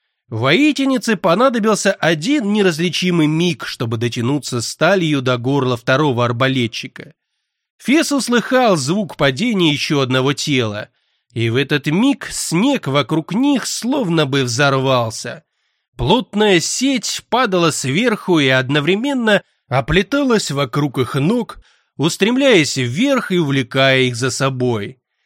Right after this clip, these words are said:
Даже рысь с ее нечеловеческой быстротой не успела отскочить.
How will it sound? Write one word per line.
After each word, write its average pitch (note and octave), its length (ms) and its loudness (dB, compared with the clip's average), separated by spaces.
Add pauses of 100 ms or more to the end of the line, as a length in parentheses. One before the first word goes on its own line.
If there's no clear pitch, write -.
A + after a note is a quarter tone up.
(240)
Даже B3 540 2
рысь B3 500 2
с - 140 -8
ее D3 280 2
нечеловеческой C3+ 840 0
быстротой B2+ 720 -2
не E3 120 2
успела B2+ 540 0
отскочить. A#2 720 -6